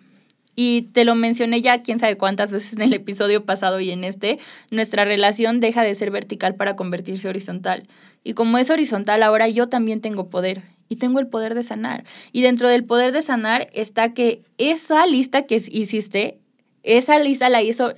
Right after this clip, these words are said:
la niña o el niño que está dentro de ti, esperando que papá o mamá se lo den. Sé tu propio padre. Complace a ese niño o a esa niña que está esperando. Acompáñate,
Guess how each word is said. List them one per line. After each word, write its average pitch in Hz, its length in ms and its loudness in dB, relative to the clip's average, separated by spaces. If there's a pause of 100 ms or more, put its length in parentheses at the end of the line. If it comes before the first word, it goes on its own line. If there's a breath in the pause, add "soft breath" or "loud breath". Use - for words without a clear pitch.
la 233 180 4
niña 233 480 2 (120)
o 220 120 6
el 226 140 4
niño 240 240 2
que 240 60 0
está 233 160 0
dentro 226 280 2
de 190 140 -2
ti, 214 300 -6
esperando 233 760 2 (320 loud breath)
que 247 100 4
papá 220 300 2
o 226 40 2
mamá 214 300 0
se 214 140 -4
lo 202 100 -2
den. 196 300 -4 (320)
Sé - 380 0 (100)
tu 233 160 -8
propio 220 400 -4
padre. 196 260 -2 (1160 soft breath)
Complace 247 680 4
a 220 120 2
ese 233 200 0
niño 233 260 4
o 233 40 4
a - 20 4
esa 233 160 -2
niña 220 220 -4
que 214 100 -6
está 196 140 -6
esperando. 202 540 -4 (100)
Acompáñate, 254 1040 0